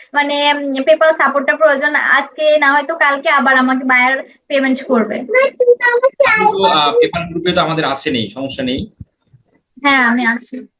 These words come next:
Speaker 2: আপনার মেয়ে কি চলে আসেনি?
Speaker 1: হ্যাঁ, আমার মেয়ে মানে ঘুমাইছিল, এখন জাগা, জাগা হয়েছে।
Speaker 2: আ-, মানে আম-,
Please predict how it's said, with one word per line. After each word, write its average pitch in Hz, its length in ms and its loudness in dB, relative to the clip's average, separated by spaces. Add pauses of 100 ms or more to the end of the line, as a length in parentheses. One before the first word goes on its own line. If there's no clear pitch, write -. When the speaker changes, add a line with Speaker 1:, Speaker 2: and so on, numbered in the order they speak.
(180)
Speaker 2:
আপনার 160 340 -2
মেয়ে 175 160 0
কি 180 120 -8
চলে 180 220 0
আসেনি? 165 280 -2 (1600)
Speaker 1:
হ্যাঁ, 302 220 2
আমার 285 300 2
মেয়ে 311 460 -4 (360)
মানে 285 300 -2
ঘুমাইছিল, 302 580 -4
এখন 269 340 0
জাগা, 247 420 0 (160)
জাগা 247 300 2
হয়েছে। 240 400 -6 (560)
Speaker 2:
আ-, 131 300 -4 (120)
মানে 127 160 -8
আম-, 135 180 -4